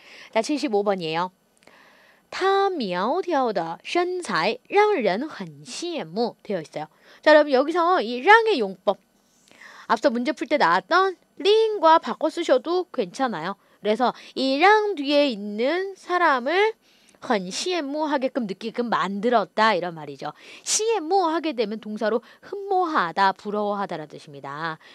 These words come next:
그래서 부러워하게 만들었대요. 무엇이요? 주어부분 볼게요. 她苗条的身材. 身材가 중심이네요. 그렇죠?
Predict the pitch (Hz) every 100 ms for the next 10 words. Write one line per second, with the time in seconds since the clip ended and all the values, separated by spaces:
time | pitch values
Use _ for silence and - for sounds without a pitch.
0 | - - 226 226 220 - - 262 285 381
1 | 349 311 254 208 147 156 147 - - -
2 | - - 269 349 339 214 156 - _ -
3 | 285 320 269 262 214 170 165 151 _ -
4 | - - 370 359 254 196 226 320 339 262
5 | 190 - 247 226 233 175 143 165 - _
6 | - 427 466 494 - 240 214 269 247 196
7 | 214 151 147 - _ _ 208 349